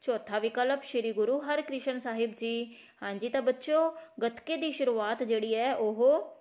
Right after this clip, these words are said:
ਆਪਣੇ ਸਿੱਖ ਧਰਮ ਦੇ ਛੇਵੇਂ ਗੁਰੂ ਹਰਗੋਬਿੰਦ ਸਾਹਿਬ ਜੀ ਤੋਂ ਹੋਈ ਸੀ। ਦੂਸਰਾ ਪ੍ਰਸ਼ਨ, ਪਹਿਲੇ ਗੱਤਕੇ ਦਾ ਵੱਡਾ ਕੇਂਦਰ ਕਿਹੜਾ ਸੀ? ਪਹਿਲਾ ਵਿਕਲਪ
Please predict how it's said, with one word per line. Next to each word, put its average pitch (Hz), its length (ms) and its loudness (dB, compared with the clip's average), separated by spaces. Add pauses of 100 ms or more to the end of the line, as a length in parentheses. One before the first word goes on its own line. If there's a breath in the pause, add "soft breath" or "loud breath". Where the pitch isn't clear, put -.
(640)
ਆਪਣੇ 240 380 0
ਸਿੱਖ 302 380 -6
ਧਰਮ 208 320 -2
ਦੇ 254 380 0
ਛੇਵੇਂ 233 480 -2
ਗੁਰੂ 208 380 -2
ਹਰਗੋਬਿੰਦ 208 800 0
ਸਾਹਿਬ 190 340 -6
ਜੀ 185 180 -4
ਤੋਂ 196 280 -4 (440 loud breath)
ਹੋਈ 262 260 6
ਸੀ। 226 480 -6 (520 loud breath)
ਦੂਸਰਾ 208 360 0
ਪ੍ਰਸ਼ਨ, 262 500 -2 (340 loud breath)
ਪਹਿਲੇ 247 340 4
ਗੱਤਕੇ 262 440 2
ਦਾ 226 300 0
ਵੱਡਾ 226 420 0
ਕੇਂਦਰ 233 440 -2
ਕਿਹੜਾ 294 440 4
ਸੀ? 202 380 -8 (440 soft breath)
ਪਹਿਲਾ 196 280 0
ਵਿਕਲਪ 240 400 0